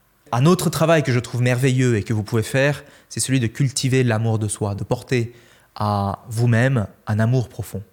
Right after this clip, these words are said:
Pour ça, vous pouvez aller regarder cet autre atelier, La méthode simple pour s'aimer soi-même, dans lequel je vous propose de mettre en pratique plusieurs méthodes pour apprendre à vous aimer vous-même.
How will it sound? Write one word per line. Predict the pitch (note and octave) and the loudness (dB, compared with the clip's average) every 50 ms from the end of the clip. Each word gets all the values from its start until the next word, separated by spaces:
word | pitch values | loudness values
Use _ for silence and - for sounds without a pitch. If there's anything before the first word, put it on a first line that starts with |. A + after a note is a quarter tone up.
| _ _ _ _ _ - | _ _ _ _ _ -8
Pour | - C3+ A2 | -6 -4 0
ça, | - E3+ | 2 2
vous | D#3+ C3+ C3 | 2 2 0
pouvez | A#2 - B2 B2+ B2+ B2 A#2+ - - - | -2 0 0 2 2 2 0 0 -4 -4
aller | - A#2+ C3 D3+ | -2 2 2 2
regarder | D3+ D3 D3 C3+ C#3 C3 C3+ C3+ | 4 2 2 2 2 2 2 0
cet | C3 - A#2+ - | 0 0 0 2
autre | D#3 D#3+ - C3+ | 0 0 2 0
atelier, | C#3 A#2 - C3 A#2+ B2 D3 E3 E3 | -2 0 0 0 2 2 2 2 2
La | C#3+ A2+ | 0 0
méthode | A2 A2+ - B2+ A#2+ | 0 0 0 0 0
simple | - - D3 C#3+ B2+ B2+ A2 | 0 0 0 0 0 -2 -4
pour | - - - | -4 -6 -6
s'aimer | - A#2 A#2 A#2+ | -4 -2 -2 -2
soi-même, | - - A2 G#2+ A2+ B2+ D3 C#3+ G#2 - - - - - - - - - - - - - - | -2 -2 -2 -2 0 0 0 -2 -2 -4 -8 -16 -20 -20 -20 -20 -20 -20 -20 -20 -20 -8 -2
dans | A#2+ A#2+ | 2 2
lequel | A#2+ A#2+ E3+ E3 D3+ | 2 4 4 2 2
je | B2 A#2 C#3+ | 4 4 4
vous | C#3+ D3+ E3+ | 4 4 4
propose | D3+ - D3+ C3+ - C#3+ C#3+ D3 C3+ A#2+ | 2 2 0 0 2 2 2 2 4 2
de | A#2 | 2
mettre | A2 A#2+ D3+ E3+ E3 - D3+ | 2 2 2 2 0 0 -2
en | C#3+ | -2
pratique | A#2+ - A#2+ C#3 B2 - D3 C3+ - - - - - | -2 -2 -4 -4 -2 -2 -2 -2 -2 -6 -12 -14 -4
plusieurs | - C#3 C3 A#2+ D3 F3 F3+ F3 | -2 0 0 2 4 4 4 4
méthodes | D#3+ C3+ A#2+ - C3 C3 C3+ B2+ | 2 0 0 0 0 0 0 0
pour | B2 - - | -2 -4 -6
apprendre | A2+ - - - C3 C3 A#2+ | -6 -6 -4 -4 -2 0 0
à | A2 | 0
vous | G#2 G#2 G#2 G2+ A2+ | 0 -2 -2 0 0
aimer | A#2+ B2+ C3 | 2 2 2
vous-même. | A#2+ A2+ A2+ A2 G#2 G#2 A2 A#2 A2+ | 0 0 0 0 0 0 0 -2 -4